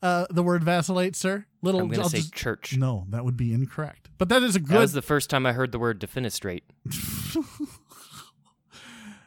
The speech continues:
Speaker 1: No, the first time I heard vacillate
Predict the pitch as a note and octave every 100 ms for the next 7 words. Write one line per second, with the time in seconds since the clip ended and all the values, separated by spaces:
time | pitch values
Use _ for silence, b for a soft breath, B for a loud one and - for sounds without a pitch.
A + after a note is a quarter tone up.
0 | B F3 F#3 C#3 - G3 - G3+ F3+ F3+
1 | F#3 F3 C3+ E3 D#3+ C#3 G#2+ E2+ C#2+ -
2 | - -